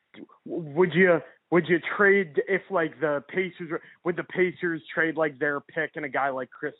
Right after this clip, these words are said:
Duarte to move up, or, like, you know, that, like, would you do Collins and, you know,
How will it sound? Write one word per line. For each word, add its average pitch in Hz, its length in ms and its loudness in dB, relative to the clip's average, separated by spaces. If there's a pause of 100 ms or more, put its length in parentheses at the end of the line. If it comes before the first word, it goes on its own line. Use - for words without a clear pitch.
Duarte 127 640 -6
to 123 80 -8
move 123 320 -4
up, 123 320 0
or, 131 120 -2
like, 131 220 -2 (300)
you 170 140 0
know, 151 460 2
that, 139 180 -8
like, 139 200 -6 (340)
would 156 200 -8
you 170 140 -8
do 160 200 -4
Collins 147 800 -2
and, 139 300 -8
you 143 100 -6
know, 139 320 -4